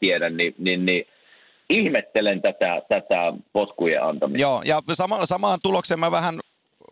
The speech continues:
Speaker 2: kokeilin kanssa eri suuntiin, mitä tunnen ihmisiä, ja, ja tota, sain samaa vastausta sieltä, että se, ehkä se, ö, ongelma, josta syyttää on nyt vahva sana, mutta, mutta antoi suuntaan näille potkuille oli se, että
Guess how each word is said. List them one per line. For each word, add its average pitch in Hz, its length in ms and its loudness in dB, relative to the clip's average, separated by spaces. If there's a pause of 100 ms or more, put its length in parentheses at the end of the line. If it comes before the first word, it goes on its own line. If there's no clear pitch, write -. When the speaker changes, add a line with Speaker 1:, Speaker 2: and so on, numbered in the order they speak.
(120)
Speaker 2:
kokeilin 165 460 0
kanssa 160 260 0
eri 160 120 -2
suuntiin, 156 440 0
mitä 143 200 0
tunnen 151 260 0
ihmisiä, 127 440 2
ja, 127 180 2 (100)
ja 131 120 2
tota, - 240 -2
sain 165 180 0
samaa 180 300 0
vastausta 139 480 0
sieltä, 135 400 2
että 123 180 0
se, 147 160 0 (600)
ehkä 151 280 0
se, 175 140 0 (380)
ö, 139 40 -2 (280)
ongelma, 180 540 2
josta 139 360 0 (680)
syyttää 160 580 0
on 120 100 0
nyt 127 120 -6
vahva 135 380 0
sana, 117 260 0
mutta, 117 520 0
mutta 127 420 -2 (560)
antoi 165 300 0
suuntaan 196 420 0
näille 143 180 0
potkuille 151 440 0
oli 135 160 0
se, 156 220 0
että 143 260 -2